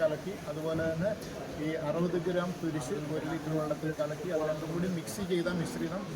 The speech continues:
നശി-, ഒഴിച്ചു കൊടുത്തു കഴിഞ്ഞാൽ ഇതിനെ പൂർണ്ണമായി നശിപ്പിക്കാൻ സാധിക്കും. അത് നമ്മൾ ശ്രദ്ധിക്കാത്ത അവസ്ഥ വന്നു കഴിഞ്ഞാൽ നിമിഷ നേരം കൊണ്ട് തന്നെ നമ്മുടെ കൃഷിയിടങ്ങൾ കംപ്ലീറ്റ് നാമാവശേഷമാക്കാൻ വേണ്ടി ഈ ജീവിക്ക് സാധിക്കുന്നതാണ്. ഈ ജീവിയുടെ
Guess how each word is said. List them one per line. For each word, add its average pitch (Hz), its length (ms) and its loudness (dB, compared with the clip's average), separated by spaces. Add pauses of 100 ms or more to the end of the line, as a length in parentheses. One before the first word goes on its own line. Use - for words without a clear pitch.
(120)
നശി-, 156 260 0 (260)
ഒഴിച്ചു 165 280 0
കൊടുത്തു 160 200 -2
കഴിഞ്ഞാൽ 160 280 0
ഇതിനെ 156 240 -2
പൂർണ്ണമായി 160 400 -4
നശിപ്പിക്കാൻ 170 480 -4
സാധിക്കും. 147 320 0 (540)
അത് 160 180 0
നമ്മൾ 208 160 6 (120)
ശ്രദ്ധിക്കാത്ത 214 540 4 (120)
അവസ്ഥ 185 220 0 (120)
വന്നു 202 220 4
കഴിഞ്ഞാൽ 190 280 4 (120)
നിമിഷ 196 280 2 (100)
നേരം 202 300 6
കൊണ്ട് 190 260 2
തന്നെ 180 220 2 (100)
നമ്മുടെ 170 240 0 (120)
കൃഷിയിടങ്ങൾ 185 580 0 (140)
കംപ്ലീറ്റ് 170 480 -2 (400)
നാമാവശേഷമാക്കാൻ 165 1000 0
വേണ്ടി 147 200 0 (240)
ഈ 151 40 2 (100)
ജീവിക്ക് 151 400 -2
സാധിക്കുന്നതാണ്. 139 680 -2 (540)
ഈ 170 40 2 (100)
ജീവിയുടെ 208 340 2